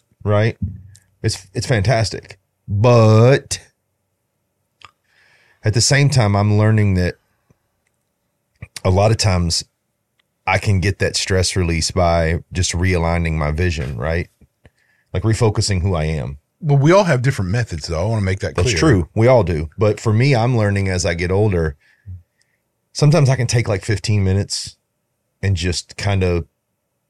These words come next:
Speaker 1: go outside, stretch my legs, get some fresh air, kind of assess the situation, take a few deep breaths, pray a little, get back to life, right? It, and that's not always the case. It doesn't always work. But for the majority of time, it's,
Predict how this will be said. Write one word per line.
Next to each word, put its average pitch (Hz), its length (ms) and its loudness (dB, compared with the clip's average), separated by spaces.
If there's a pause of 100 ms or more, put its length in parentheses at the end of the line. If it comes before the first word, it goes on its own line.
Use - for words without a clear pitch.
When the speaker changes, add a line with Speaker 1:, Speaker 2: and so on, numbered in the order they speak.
(640)
Speaker 1:
go 101 160 0
outside, 95 460 0
stretch - 280 -4
my 92 80 -2
legs, 90 320 -2
get 85 140 -8
some 95 180 -4
fresh 90 300 -4
air, 90 420 -2 (800)
kind 98 220 2
of 92 60 2
assess 92 360 0
the 87 60 -4
situation, 85 920 -2 (300)
take 95 180 -2
a - 40 -10
few 92 160 -2
deep 85 200 -2
breaths, 85 340 0
pray 90 260 0
a 90 60 2
little, 82 400 -2 (540)
get 90 180 -2
back 85 220 -2
to 85 80 -6
life, 76 360 -6
right? 82 300 -4 (120)
It, 85 180 -6
and 90 300 -2 (800)
that's 107 220 0
not 143 160 4
always 117 320 4
the 85 100 -4
case. 90 260 -2
It 117 40 0
doesn't 120 240 2
always 98 360 0
work. 78 380 -8 (400)
But - 200 -4
for - 120 -4
the 107 120 0
majority 110 580 2
of 82 100 -2
time, 80 560 -2
it's, - 240 -6